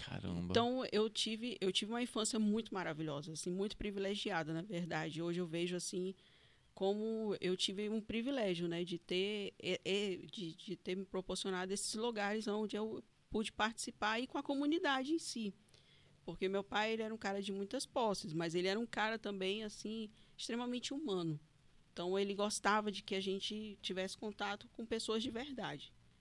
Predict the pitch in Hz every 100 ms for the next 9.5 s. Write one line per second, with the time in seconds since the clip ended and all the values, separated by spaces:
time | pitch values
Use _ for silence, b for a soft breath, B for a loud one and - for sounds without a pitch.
0 | _ - 180 185 175 - 180 - 175 151
1 | 160 170 180 180 165 175 165 160 147 180
2 | 202 196 - 180 175 - B B B -
3 | - 196 165 180 208 202 226 - 180 170
4 | 190 180 - 202 175 175 165 - - 185
5 | 214 254 190 170 233 B B B B -
6 | 170 180 190 196 196 196 185 170 - -
7 | - 180 185 208 - 214 208 - 208 208
8 | - 190 - 247 233 - 202 208 - 175
9 | - 190 185 175